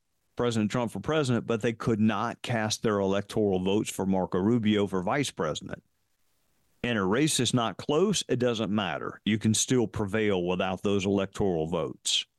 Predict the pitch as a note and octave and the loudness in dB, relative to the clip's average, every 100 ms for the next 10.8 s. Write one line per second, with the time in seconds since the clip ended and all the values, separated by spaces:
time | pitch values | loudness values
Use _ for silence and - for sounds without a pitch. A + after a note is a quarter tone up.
0 | _ _ _ _ A#2+ A2+ F#2+ - - G2+ | _ _ _ _ -4 -2 -4 -6 -2 2
1 | D3+ F3 E3+ F#3 A3+ D4 - - - _ | 2 2 0 2 4 2 2 -2 -6 _
2 | _ _ _ _ _ _ _ _ _ A2 | _ _ _ _ _ _ _ _ _ 2
3 | B2+ C3 C#3 A2+ G#2 F#2 F#2 A2 A2+ - | 4 2 0 0 -2 -4 -2 -2 -4 -6
4 | - - A#2+ G#2 - G#2+ F#2 G#2 C4 C#4 | -14 -4 0 0 0 0 0 2 2 0
5 | _ _ _ _ _ _ _ _ _ - | _ _ _ _ _ _ _ _ _ -4
6 | G#2 F#2 A2 A2 A2 A#2 A2 F2+ G2+ - | -2 -2 -2 -2 2 2 2 -2 -8 -4
7 | G2 G#2 A#2 G#2 F#2 - F3+ A#3+ D3+ - | -2 0 0 0 -2 -4 0 0 -2 -8
8 | _ _ - A#2+ A#2 A2+ A2 G2+ F#2+ F#2+ | _ _ -2 0 2 2 2 0 0 -2
9 | G2+ G#2 - G#2 G2+ G2 G2+ - F#2+ E2+ | -2 -2 -2 0 2 0 -2 -4 -4 -2
10 | E2 E2 - D#2+ - - - | -2 -2 -4 -6 -6 -4 -4